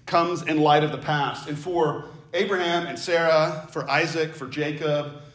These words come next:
for Joseph, who are all mentioned in this passage, it comes because they believed the promises that God had given in the past. We're, we're gonna see there's a, there's another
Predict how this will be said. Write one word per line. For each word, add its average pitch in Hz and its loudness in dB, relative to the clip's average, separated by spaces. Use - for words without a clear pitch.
for 135 -12
Joseph, 156 2
who 147 0
are 131 2
all 147 6
mentioned 151 0
in 135 -2
this 135 -2
passage, 139 -2
it 156 -4
comes 202 0
because 160 0
they 165 2
believed 170 0
the 175 -2
promises 180 2
that 160 -4
God 156 4
had 147 -4
given 151 -2
in 127 -4
the 120 -8
past. 117 -8
We're, 143 -6
we're 143 -2
gonna 147 0
see 151 0
there's 139 0
a, 139 -6
there's 131 -6
another 139 4